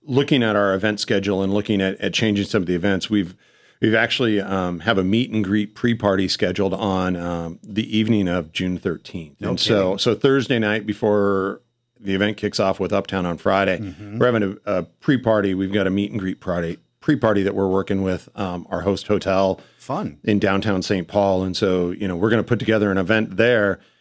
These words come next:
Speaker 1: And we're gonna have the athletes there, and we're
Speaker 2: That's
Speaker 1: gonna,
Speaker 2: great.
Speaker 1: we're gonna, we're gonna invite the community to come down. We want the community to come down and embrace the athletes,
Speaker 2: Mm-hmm.
Speaker 1: meet the athletes. We wanna give, you know,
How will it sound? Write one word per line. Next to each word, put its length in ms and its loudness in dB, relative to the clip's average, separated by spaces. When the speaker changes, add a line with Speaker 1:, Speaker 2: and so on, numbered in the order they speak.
Speaker 1:
And 100 -4
we're 60 0
gonna 140 2
have 140 0
the 140 0
athletes 440 0
there, 320 2
and 140 -4
we're 160 -4
Speaker 2:
That's 80 2
Speaker 1:
gonna, 100 0
Speaker 2:
great. 280 -10
Speaker 1:
we're 80 2
gonna, 280 2
we're 160 0
gonna 140 4
invite 320 2
the 80 -4
community 480 0
to 100 0
come 240 0
down. 320 2
We 80 0
want 220 2
the 60 -12
community 420 0
to 40 -16
come 140 0
down 240 0
and 120 -2
embrace 400 0
the 120 0
athletes, 360 0
Speaker 2:
Mm-hmm. 100 -4
Speaker 1:
meet 180 0
the 140 2
athletes. 460 0
We 100 2
wanna 140 2
give, 460 0
you 120 -2
know, 260 0